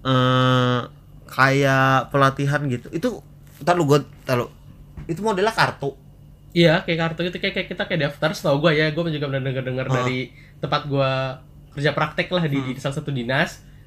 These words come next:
Speaker 2: Jadi menyebutkan seperti itu. Jadi kita kayak, kayak dapat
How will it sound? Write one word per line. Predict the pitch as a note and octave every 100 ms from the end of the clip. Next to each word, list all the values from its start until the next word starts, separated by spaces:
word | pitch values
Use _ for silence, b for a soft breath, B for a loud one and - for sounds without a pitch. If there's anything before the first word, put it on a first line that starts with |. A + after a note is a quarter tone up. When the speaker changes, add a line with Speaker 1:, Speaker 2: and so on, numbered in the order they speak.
| b b
Speaker 2:
Jadi | C#3+ D3+
menyebutkan | D#3+ D3+ C3 D#3+
seperti | D#3+ D3+ C#3
itu. | C#3
Jadi | D3+ D3
kita | D#3 D#3+ D#3+ D#3
kayak, | - C3
kayak | C3+
dapat | B2+ B2+